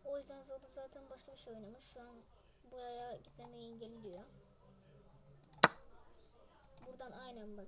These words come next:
dediğim şeyi yapmışım. Buradan buraya piyonları yemeye kalkmışım. Sonra F iki artı. Buradan şah çekmiş.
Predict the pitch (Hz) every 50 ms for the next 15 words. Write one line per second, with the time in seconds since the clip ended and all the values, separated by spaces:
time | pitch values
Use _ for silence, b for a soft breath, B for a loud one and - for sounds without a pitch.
0 | - - 226 226 226 233 247 247 247 - - - 240 220 220 214 175 - - -
1 | - - - - - - - - - - - - - - - - - - - -
2 | - - - - - - 254 247 247 247 247 247 247 247 254 254 247 247 254 233
3 | - - - - - - - 262 247 247 247 247 240 247 254 254 240 233 226 226
4 | 233 - 254 214 - - - - - - - 240 - - - - - - - -
5 | - - - - - - - - - - - - - - - - - - - -
6 | - - - - - - - - - - - - - - - - - - - -
7 | - - - - - - - - - - - - - 247 254 - - - - -
8 | - - - - - - - - - 269 262 262 262 262 - - 311 320 311 -
9 | - - 240 240 240 240 240 - 277 214 - - - - 262 262 254 254 247 -
10 | 233 254 254 269 - - 240 226 - 220 233 262 269 - - -